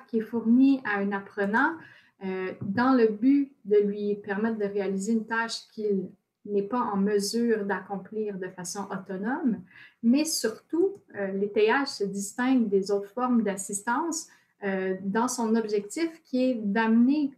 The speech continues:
l'apprenant à devenir autonome, donc d'être capable d'accomplir cette tâche-là par lui-même éventuellement, donc il n'ait plus besoin,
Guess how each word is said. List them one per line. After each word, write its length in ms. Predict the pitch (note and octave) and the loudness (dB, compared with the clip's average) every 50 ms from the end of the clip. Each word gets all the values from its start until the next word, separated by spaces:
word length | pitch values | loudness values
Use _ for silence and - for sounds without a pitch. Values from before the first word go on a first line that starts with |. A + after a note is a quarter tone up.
| _ | _
l'apprenant 760 | - G3+ G3 G3+ G3 - - G3+ G3 G3 G3+ G#3+ A#3+ C4+ C#4+ C#4+ - - | -4 -2 -2 -2 -4 -6 -6 -4 -4 -2 -2 -2 -2 -2 -4 -4 -6 -4
à 240 | G3+ G3+ G3 G3+ | -4 -2 -2 -2
devenir 640 | G3 F3+ G#3 G3+ G3 G#3+ A#3 C4+ D4 C#4+ A#3+ A3+ - - | 0 2 2 2 4 4 4 4 4 2 0 -2 -6 -10
autonome, 640 | G3 F#3+ - G3 F#3+ F#3 G3 G#3 B3 C4 B3+ A3+ | -14 -12 -10 -10 -6 -6 -4 -4 -2 -2 -2 -2
donc 240 | G#3 F#3 F3+ F#3 F3+ | -2 -6 -8 -10 -10
d'être 200 | G3 F#3+ F#3+ - | -10 -12 -12 -12
capable 420 | _ - F3+ - A#3+ C4 C#4 C4 A3 | _ -18 -14 -10 -6 -4 -4 -2 -4
d'accomplir 500 | G3+ F#3+ - F#3+ F3+ F3 - A#3+ A#3+ A#3 | -4 -6 -8 -12 -12 -10 -8 -8 -8 -8
cette 220 | - G#3 G3 - | -10 -12 -14 -12
tâche-là 300 | - F#3+ F#3+ - B3 A#3+ | -14 -16 -14 -14 -14 -14
par 180 | - G#3 G3 F#3+ | -12 -10 -10 -8
lui-même 440 | F#3+ F#3 F3+ F#3+ G#3 A#3 A#3+ A#3+ A#3 A3 | -8 -8 -8 -6 -6 -4 -4 -4 -4 -4
éventuellement, 720 | G#3 G3 F#3+ F#3 F3+ - - - F#3 F3+ F3+ F#3+ - C4 - - - - _ _ _ - | -4 -4 -4 -8 -10 -12 -12 -10 -8 -8 -6 -6 -6 -6 -8 -10 -18 -20 _ _ _ -16
donc 120 | F3+ F3 - _ | -16 -16 -14 _
il 120 | - F#3+ F#3+ | -10 -8 -8
n'ait 160 | F#3 F3+ - | -8 -10 -12
plus 200 | - _ - C#4+ | -10 _ -4 -2
besoin, 480 | A#3 G#3+ G3 F#3+ F#3+ G3 G3+ A3 A3+ | -2 -2 -2 -4 -6 -6 -6 -6 -8